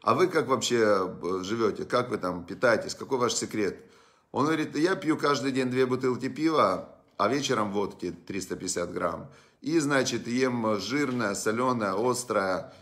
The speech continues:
в-, ну, бухаю". И тот ему говорит: "Вот это метод, вот это чудеса прям Всевышнего.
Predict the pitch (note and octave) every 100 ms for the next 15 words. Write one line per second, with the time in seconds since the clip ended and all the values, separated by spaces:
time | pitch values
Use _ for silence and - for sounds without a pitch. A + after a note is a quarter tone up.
0 | - - F#2+ G2 C3 C#3 A2+ A2 D#3 C#3+
1 | A#2+ F#2 F#2+ G#2 F2+ - - _ _ _
2 | _ _ - B2+ C3 B2+ B2 A#2+ A2 A#2
3 | A2+ F#3 F#3 D#3 C3+ C3 A#2+ G2 F2+ G#2+
4 | C#3+ D3+ B2+ B2 A2+ A2 B2 G#2+ G#2+ G#2
5 | F#2+ G#2+ G#2+ - F#2+ E2+